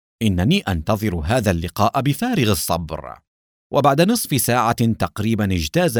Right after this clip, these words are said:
أدهم ومنى بصحبة رجال الشرطة الثلاثة باب غرفة مكتب إيفان، الذي ابتسم بنصر وعاد بمقعده إلى الوراء، واضعًا إحدى ساقيه فوق الأخرى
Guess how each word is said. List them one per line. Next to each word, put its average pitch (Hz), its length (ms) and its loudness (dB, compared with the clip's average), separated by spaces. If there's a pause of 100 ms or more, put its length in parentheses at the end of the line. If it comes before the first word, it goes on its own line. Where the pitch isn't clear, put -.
(120)
أدهم 120 420 0
ومنى 101 500 0
بصحبة 110 580 -4
رجال 95 440 0
الشرطة 113 580 -2
الثلاثة 113 560 0 (300)
باب 120 200 2
غرفة 143 480 0
مكتب 107 480 0 (140)
إيفان، 101 520 0 (240)
الذي 147 280 4
ابتسم 165 520 0
بنصر 123 560 0
وعاد 95 460 2
بمقعده 117 640 0
إلى 120 320 2
الوراء، 101 420 0 (320)
واضعًا 151 580 0
إحدى 120 340 -2
ساقيه 98 680 -2
فوق - 360 -2
الأخرى - 540 -2